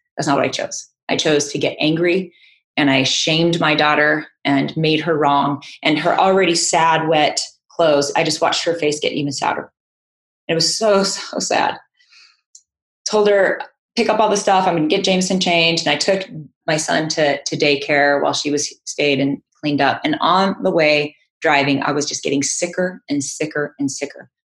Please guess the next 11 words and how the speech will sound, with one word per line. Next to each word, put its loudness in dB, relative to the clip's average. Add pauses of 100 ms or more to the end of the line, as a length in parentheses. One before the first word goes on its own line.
with -12
the -4
way 2
that 0
I 0
handled -6
it. -12 (440)
And 2
I 4
realized 2
that 0